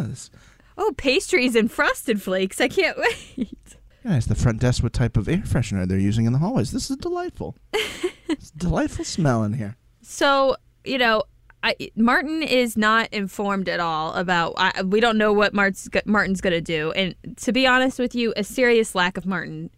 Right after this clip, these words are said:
Speaker 2: in this episode. They did their best by bringing him around the gentleman's quarters, but
Speaker 1: Mm-hmm.
Speaker 2: I'm not gonna lie, was upset with the total runtime of Martin in this
Speaker 1: And
Speaker 2: episode.
Speaker 1: I felt bad 'cause he's like,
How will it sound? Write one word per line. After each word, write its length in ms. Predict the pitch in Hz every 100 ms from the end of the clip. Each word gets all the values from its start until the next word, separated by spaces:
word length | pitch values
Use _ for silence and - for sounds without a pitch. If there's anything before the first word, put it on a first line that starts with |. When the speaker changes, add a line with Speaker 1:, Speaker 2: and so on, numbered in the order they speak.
| -
Speaker 2:
in 140 | 170
this 180 | 160 165
episode. 500 | 156 175 - 160 160 -
They 100 | 180
did 160 | 226
their 140 | 240 226
best 320 | 202 196 -
by 100 | 190
bringing 300 | 185 180 185
him 140 | 190 180
around 240 | 175 175
the 60 | 165
gentleman's 440 | 175 170 170 180
quarters, 400 | - 190 190 190
but 260 | - 131 - -
Speaker 1:
Mm-hmm. 480 | 117 110 - 120 113 107 - - - - -
Speaker 2:
I'm 160 | 214
not 180 | 214 220
gonna 160 | 240 214
lie, 300 | 202 196 190
was 400 | 185 202 202 208
upset 440 | 196 - 190 160 - -
with 180 | 185 -
the 360 | 185 190 175 185
total 400 | - 185 180 170
runtime 520 | 170 165 170 165 160
of 100 | 160
Martin 480 | 165 143 139 135 - -
in 120 | 156
this 160 | 143 -
Speaker 1:
And 60 |
Speaker 2:
episode. 180 | - 277
Speaker 1:
I 40 | 311
felt 200 | 294 139
bad 300 | 196 220 214 -
'cause 180 | 147
he's 180 | 175 165
like, 200 | 170 151